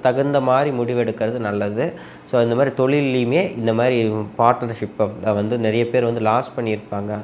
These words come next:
So அவங்க எல்லாருமே திரும்ப வந்து ஜாயின் பண்றதுக்கான வாய்ப்புகள் இருக்கும். அதனால நீங்க பார்த்து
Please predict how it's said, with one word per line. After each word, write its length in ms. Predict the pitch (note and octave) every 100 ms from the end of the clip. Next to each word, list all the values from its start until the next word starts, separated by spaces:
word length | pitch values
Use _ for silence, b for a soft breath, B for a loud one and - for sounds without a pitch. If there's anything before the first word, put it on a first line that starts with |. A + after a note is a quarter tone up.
| -
So 80 | A2 G#2
அவங்க 200 | G#2+ A2 A2
எல்லாருமே 300 | A2+ B2 C3 C3
திரும்ப 240 | C#3 C#3
வந்து 140 | B2 A#2+
ஜாயின் 260 | A2 A#2 B2
பண்றதுக்கான 520 | A#2 A2 A2+ G#2+ G#2 G#2
வாய்ப்புகள் 460 | A2 A2 A#2 A2
இருக்கும். 360 | G#2+ G2+ C3 E3 - B B B A2
அதனால 340 | G#2+ A#2 C#3 C3
நீங்க 160 | A2+ G#2+ -
பார்த்து 340 | A2 C3 -